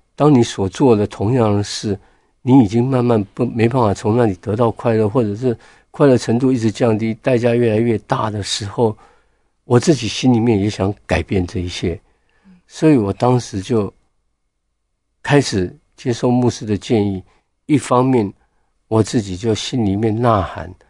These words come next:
来跟神，这个神求说帮助我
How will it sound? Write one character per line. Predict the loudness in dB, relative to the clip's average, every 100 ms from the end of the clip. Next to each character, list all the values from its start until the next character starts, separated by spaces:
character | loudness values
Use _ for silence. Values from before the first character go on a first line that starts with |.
| _ _ _ -6
来 | -4 0
跟 | 2 2
神， | 0 -6 -6 -6 -12 _ _ _
这 | -8 -4
个 | -2
神 | -2 -4 -6 -8 _ _ _
求 | -10 -8
说 | -8 -4 -4 -4 _ _ _
帮 | 0 0
助 | 0 -4 -6
我 | -12